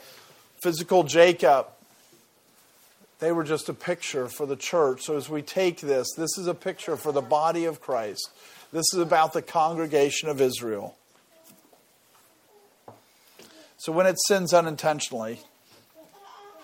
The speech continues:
so when the congregation is blind to their sin,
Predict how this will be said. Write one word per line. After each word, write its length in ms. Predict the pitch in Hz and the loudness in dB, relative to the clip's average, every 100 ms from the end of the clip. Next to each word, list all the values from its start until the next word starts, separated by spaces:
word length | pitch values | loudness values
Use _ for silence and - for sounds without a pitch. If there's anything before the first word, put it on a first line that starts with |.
| - _ _ | -20 _ _
so 160 | - 165 | -6 -2
when 120 | 170 | 0
the 100 | 165 | 0
congregation 800 | - 196 202 190 170 175 165 170 | 4 4 6 4 4 4 4 0
is 80 | 131 | -4
blind 560 | 127 151 156 175 190 165 | -2 4 4 4 0 -4
to 80 | |
their 200 | 165 160 | 4 4
sin, 640 | 156 - 156 135 113 107 | 4 0 0 0 -4 -8